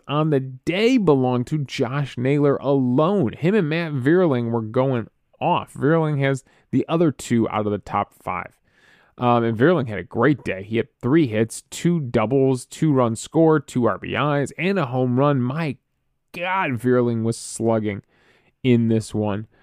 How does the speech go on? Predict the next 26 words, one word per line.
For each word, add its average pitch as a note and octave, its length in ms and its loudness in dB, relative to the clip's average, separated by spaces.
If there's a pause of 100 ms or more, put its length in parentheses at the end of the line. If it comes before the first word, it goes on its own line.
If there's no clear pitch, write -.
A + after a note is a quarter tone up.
(340)
uh, A2+ 320 2
the A2 100 -2
third A#2+ 320 2
baseman A2+ 400 0
for A2+ 200 -2
Detroit. G#2+ 520 -2
So, A#2 340 0 (1300)
Naylor, F#3 720 2 (440)
uh, C#3+ 240 6
we D#3+ 140 6
were D#3+ 80 4
joking D#3 880 2
a B2+ 100 0
little C3 300 2
bit B2 280 2
that B2 280 4
maybe G#3 380 0
Jose C4+ 460 -2
could C4+ 220 -6
catch - 240 -4
him B3+ 160 -2
for G#3 200 -4
the F#3+ 180 -4
O F#3+ 160 0
P F#3 340 -4
S G3 340 -6